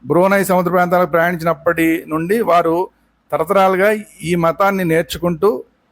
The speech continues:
ఆచరిస్తూ వస్తున్నారు. So ఇదండి ఈ తెగ గురించి నా విషయం. ఎక్కువగా సముద్రంలోనే కనబడతారు, మనకి భూమి మీద ఎక్కువ కనబడరు. సముద్రంలో నివసించే ఈ సంచార జాతి గురించి ఈరోజు మనం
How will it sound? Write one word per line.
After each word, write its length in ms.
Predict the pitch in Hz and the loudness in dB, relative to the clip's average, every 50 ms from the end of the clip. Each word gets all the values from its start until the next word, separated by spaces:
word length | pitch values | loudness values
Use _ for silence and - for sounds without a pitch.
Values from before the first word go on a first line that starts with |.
| _ _ - - | _ _ -4 -2
ఆచరిస్తూ 580 | 131 147 147 160 165 170 165 - - - 190 | 0 0 0 0 0 0 0 0 0 0 2
వస్తున్నారు. 440 | 170 143 - - 151 143 131 117 - _ _ _ _ _ _ _ _ _ _ _ _ _ _ _ _ _ _ _ _ _ _ - | 0 0 -2 -4 -6 -6 -6 -6 -8 _ _ _ _ _ _ _ _ _ _ _ _ _ _ _ _ _ _ _ _ _ _ -4
So 140 | - 185 202 | 0 0 2
ఇదండి 420 | 180 165 170 190 226 220 208 208 | 2 2 2 2 2 0 0 0
ఈ 240 | 196 196 185 175 175 | 0 0 0 0 0
తెగ 340 | 135 175 165 175 190 180 190 | 0 0 0 0 0 2 2
గురించి 420 | 190 196 202 196 190 - 196 185 | 2 2 0 0 0 0 0 2
నా 420 | 180 170 165 156 151 143 143 - - - - - | 2 2 2 2 2 0 -2 -4 -8 -14 -12 -8
విషయం. 480 | 131 143 139 - 190 180 196 240 262 _ _ _ - - - - _ _ _ _ _ - | -8 -6 -4 -2 -2 -2 -2 -4 -10 _ _ _ -20 -20 -20 -20 _ _ _ _ _ -6
ఎక్కువగా 380 | 135 131 - 165 170 170 175 180 | -6 -2 0 0 2 4 2 2
సముద్రంలోనే 640 | 175 175 151 156 156 170 175 175 175 175 175 170 | 2 0 -2 0 0 0 0 0 0 0 0 0
కనబడతారు, 440 | 156 165 160 160 160 151 156 160 151 | -2 -2 -2 -2 -2 -2 -2 -4 -2
మనకి 240 | 156 156 151 139 139 | -2 -4 -4 -4 -4
భూమి 220 | 135 147 160 165 | -4 -4 -2 -2
మీద 140 | 165 160 156 | -2 -2 -2
ఎక్కువ 200 | 151 - 156 156 | -2 -2 -4 -2
కనబడరు. 560 | 147 151 151 147 147 139 139 156 180 - _ _ _ _ - - | -2 -4 -4 -4 -6 -4 -4 -4 -6 -6 _ _ _ _ -8 -6
సముద్రంలో 460 | 143 143 151 147 147 160 160 160 160 156 147 | -4 -2 -2 0 0 2 2 2 2 2 0
నివసించే 360 | 151 147 147 147 139 135 147 147 | 0 0 0 -2 0 0 0 0
ఈ 40 | 139 - 147 | 0 0 -2
సంచార 320 | 135 135 131 - 151 151 151 143 147 | -4 -4 -2 0 0 0 2 2 0
జాతి 180 | 143 135 139 131 | 0 -2 -2 -2
గురించి 320 | 139 139 135 131 131 160 156 143 139 - - _ - - - - - _ _ _ - - 104 127 | -2 -2 -2 0 -2 -2 -2 -2 -4 -6 -10 _ -20 -20 -20 -20 -20 _ _ _ -8 -4 -2 0
ఈరోజు 340 | 127 131 135 139 135 139 131 127 120 - - _ _ _ _ _ _ _ - - | 2 2 2 2 2 2 2 0 0 -2 -8 _ _ _ _ _ _ _ -10 -6
మనం 140 | 117 123 127 | -4 -4 -2